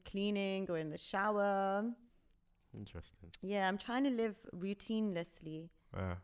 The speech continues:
Speaker 2: So, um, <laughs> I listen to,
Speaker 1: It's
Speaker 2: like,
Speaker 1: working for me, though. But yeah, go on. <laughs> What
Speaker 2: I
Speaker 1: about
Speaker 2: listen to,
Speaker 1: you?
Speaker 2: like, podcasts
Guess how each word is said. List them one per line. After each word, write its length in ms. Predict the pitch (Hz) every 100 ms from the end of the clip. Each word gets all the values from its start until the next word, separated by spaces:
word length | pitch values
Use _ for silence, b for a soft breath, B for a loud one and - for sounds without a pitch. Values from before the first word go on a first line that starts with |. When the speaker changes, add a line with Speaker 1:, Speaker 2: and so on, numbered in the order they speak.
| - B B B B B B B B B
Speaker 2:
So, 380 | - 135 101 -
um, 300 | 110 110 117
<laughs> 1600 | - 135 - 143 170 - - 494 - - - - - - - - -
I 140 | 107
listen 280 | 117 - 98
to, 100 | 104
Speaker 1:
It's 40 | 98
Speaker 2:
like, 100 | 90
Speaker 1:
working 320 | - - 262
for 80 | 226
me, 140 | 214 190
though. 180 | 170 143
But 100 | 196
yeah, 120 | 180
go 200 | 180 185
on. 120 | 180
<laughs> 20 | 196
What 80 |
Speaker 2:
I 40 | 214
Speaker 1:
about 120 | -
Speaker 2:
listen 200 | 214 -
to, 60 | 98
Speaker 1:
you? 40 |
Speaker 2:
like, 240 | 92 87 -
podcasts 800 | 95 - 85 82 - - -